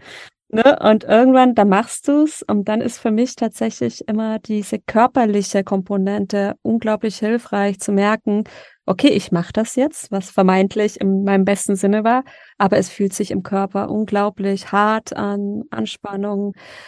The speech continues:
und, ähm, so ein bisschen nach Bestrafung auch. Und das ist dann der Moment, wo ich merke, hoppla, da hat sich wieder wer angeschlichen. <laughs> Und ja, es ist dann schon passiert, aber in dem Moment dann auch zu sagen, okay, ich kann aber auch wieder zurückgehen, ne, und sagen,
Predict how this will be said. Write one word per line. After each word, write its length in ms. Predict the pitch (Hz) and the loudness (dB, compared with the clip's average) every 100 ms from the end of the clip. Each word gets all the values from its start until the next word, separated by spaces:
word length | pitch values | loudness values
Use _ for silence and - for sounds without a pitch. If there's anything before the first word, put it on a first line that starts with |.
| - - | -18 -4
und, 400 | 202 196 196 - | 2 4 2 0
ähm, 360 | 196 196 196 - | 0 0 -2 -2
so 140 | 202 | 0
ein 80 | 220 | 0
bisschen 240 | 269 262 | 2 2
nach 120 | 233 - _ - | 0 -2 _ -2
Bestrafung 720 | 190 - 185 185 240 - 294 | -2 -4 -4 -2 -2 -2 -2
auch. 260 | - 285 330 - _ - - - _ _ - | 0 -4 -6 -14 _ -20 -20 -20 _ _ -6
Und 120 | 196 | 0
das 140 | 214 - | 0 -2
ist 220 | - 240 | -4 -2
dann 100 | 220 | 0
der 140 | 214 | 2
Moment, 420 | 214 202 208 220 | 2 2 2 2
wo 40 | 214 | 0
ich 200 | 208 - | 0 0
merke, 580 | 202 208 196 202 208 202 | 2 2 0 -2 -2 -4
hoppla, 540 | - 196 190 208 214 _ - | 0 2 4 2 0 _ -8
da 160 | 196 | -6
hat 140 | 220 - | -4 -2
sich 180 | 220 - | -2 0
wieder 220 | 208 196 | 0 2
wer 160 | 202 | 0
angeschlichen. 1000 | - 233 233 - 196 202 - 240 196 277 - | 2 0 0 0 -2 0 2 4 6 4 2
<laughs> 340 | - - - _ - | -10 -16 -18 _ 0
Und 300 | 208 208 254 | 2 4 4
ja, 140 | 247 196 | 4 4
es 100 | - | -2
ist 180 | - | 2
dann 260 | 247 240 240 - _ | 4 4 2 -6 _
schon 240 | - 233 226 | 0 2 6
passiert, 680 | 214 214 - 220 269 277 | 4 4 -2 0 0 2
aber 360 | 202 202 208 208 | -2 0 -2 -2
in 120 | 202 | -4
dem 160 | 202 220 | -2 -2
Moment 260 | 214 214 | -2 -2
dann 120 | 220 214 | -4 -6
auch 180 | 202 | -8
zu 260 | - 214 214 | -8 -8 -6
sagen, 360 | 202 202 214 202 | -4 -4 -4 -6
okay, 320 | 196 - 220 | -8 -4 -4
ich 160 | 196 | -4
kann 180 | - 214 | -6 -6
aber 240 | 202 202 202 | -2 -2 -2
auch 160 | 190 | -2
wieder 180 | 208 202 | 0 0
zurückgehen, 680 | 202 190 226 - 208 202 196 | -2 -4 -4 -2 0 2 0
ne, 200 | 202 226 | -2 -2
und 140 | 202 | -2
sagen, 320 | - 208 208 | 0 0 -2